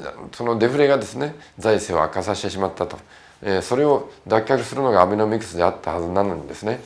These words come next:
財政出動をしないでですね、えー、この金融政策だけでやろうとするととんでもないことになるということを、まあ、我々警鐘してるんです。で、ですからその場合にはですね、まず財政出動すべき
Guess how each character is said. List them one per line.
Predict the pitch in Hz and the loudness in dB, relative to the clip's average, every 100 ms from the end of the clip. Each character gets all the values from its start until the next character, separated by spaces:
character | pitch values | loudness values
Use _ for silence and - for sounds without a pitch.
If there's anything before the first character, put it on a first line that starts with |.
| - - - - | -20 -20 -20 0
財 | 95 143 | 6 6
政 | 139 143 139 | 4 0 0
出 | - 131 | -6 -4
動 | 110 90 | 0 4
を | 95 107 - - _ - - | 4 4 0 -16 _ -20 -12
し | - | -2
な | 117 143 | 6 6
い | 113 | 6
で | |
で | 80 82 | -2 -6
す | - | -6
ね、 | 120 127 - - - | -6 -6 -18 -20 -8
え | 101 98 | -2 -2
ー、 | |
こ | 95 | 0
の | 101 | -4
金 | 98 139 | -2 0
融 | 151 | 2
政 | 147 151 165 | 2 2 2
策 | 110 92 | 2 2
だ | 95 | 4
け | 101 | 6
で | |
や | 98 | 6
ろ | 117 | 6
う | 120 | 4
と | 95 | -4
す | - | -6
る | 107 | -2
と | 113 | -2
と | 104 107 | 0 0
ん | |
で | 131 | 0
も | 151 | 0
な | 156 | 0
い | |
こ | 131 | 0
と | 101 | 2
に | |
な | 101 | 4
る | 107 | 4
と | - 76 - - - | 0 -8 -12 -20 -10
い | 104 | -4
う | 101 | -2
こ | 101 | -2
と | 101 | 4
を、 | 131 95 - - - | 4 4 -2 -18 -2
ま | 104 | 2
あ、 | 87 | 4
我 | 87 92 | 4 2
々 | 87 85 | 2 0
警 | - 95 | -2 -4
鐘 | - 85 | -2 -4
し | - | -4
て | |
る | 78 | -8
ん | 76 | -8
で | 69 | -12
す。 | - - - - - 107 | -14 -18 -20 -20 -12 -4
で、 | |
で | 110 120 135 | 0 0 -2
す | - | 0
か | 101 | 0
ら | |
そ | 95 | 2
の | 120 | 0
場 | 123 123 | 4 4
合 | |
に | 123 | 4
は | 101 | 0
で | 82 | -4
す | - | -8
ね、 | 92 | -6
ま | 87 139 | 4 4
ず | 104 - - - - - | 2 -10 -16 -20 -20 2
財 | 107 | 4
政 | 107 117 104 | 4 2 0
出 | 101 | -2
動 | 92 80 | -4 -4
す | 76 - | -4 -2
べ | 107 | -2
き | - | -2